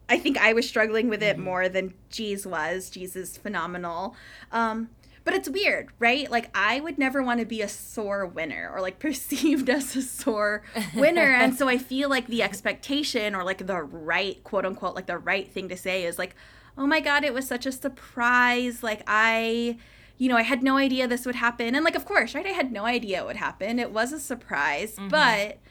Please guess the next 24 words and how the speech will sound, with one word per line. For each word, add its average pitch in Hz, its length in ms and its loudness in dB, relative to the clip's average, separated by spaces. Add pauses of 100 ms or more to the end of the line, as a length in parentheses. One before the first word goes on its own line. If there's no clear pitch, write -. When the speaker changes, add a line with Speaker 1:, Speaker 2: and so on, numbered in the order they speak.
(460)
Speaker 1:
if 240 160 -4
we 262 180 0
look 226 400 -6
back 220 380 0
on 190 160 -6
what 180 120 -4
I 175 120 -4
did 175 420 -2
in 180 140 -6
twenty 185 340 -8
nineteen, 208 840 -4
like, 202 400 -6 (580)
why 262 220 -2
Speaker 2:
Mm-hmm. 302 80 0
Speaker 1:
not? 311 420 -2 (1300)
Like, 262 140 0
Speaker 2:
Yeah. 214 280 -8 (120)
Speaker 1:
why 254 200 4
not? 254 320 2
Why, 240 540 2 (100)
why 233 220 4
not? 185 420 4
<laughs> - 60 -20
Right? 240 200 2